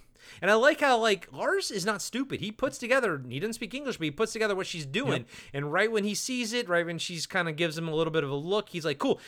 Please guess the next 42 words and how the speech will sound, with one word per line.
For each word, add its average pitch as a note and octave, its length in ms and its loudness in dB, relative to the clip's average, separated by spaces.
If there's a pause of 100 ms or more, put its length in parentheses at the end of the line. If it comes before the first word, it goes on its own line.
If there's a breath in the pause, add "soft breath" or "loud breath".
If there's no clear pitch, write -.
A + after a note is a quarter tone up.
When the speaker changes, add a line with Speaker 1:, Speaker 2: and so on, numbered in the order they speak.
Speaker 1:
He G3 180 -4
immediately G3 400 6
just C#3+ 180 0
stands D#3 320 2
right D#3+ 200 4
next G3 240 -2
to C#3+ 100 -2
her. A#2+ 60 0
He's C3+ 160 -4
like, C3 240 -2
"I, - 180 -8
we're D3+ 280 8
in F3+ 80 4
this G#3+ 180 8
group E3 260 4
Speaker 2:
Yeah, B2+ 160 2
Speaker 1:
now." A#2+ 40 4
Speaker 2:
I D3+ 100 10
love E3 260 10
it. B2+ 60 4
Speaker 1:
You D#3 80 6
know? D3+ 240 4
Speaker 2:
I D#3 80 10
love E3 220 10
it. C#3+ 120 6
I D3 140 6
Speaker 1:
Mm-hmm. F3 80 6
Speaker 2:
actually, G3+ 440 6 (600)
uh, D#3 60 -2
I, C3+ 680 2 (120)
I, C#3 80 4
I D#3 40 6
love C#3 400 4
this A#2+ 200 -4
test. B2+ 500 -4 (200)
It B2 80 -8
makes, C3+ 340 -6
it's, C#3 200 -6
it's C#3 180 -4
a C#3+ 40 0
Speaker 1:
It's - 60 -4 (240)
Speaker 2:
cool, C#3+ 420 4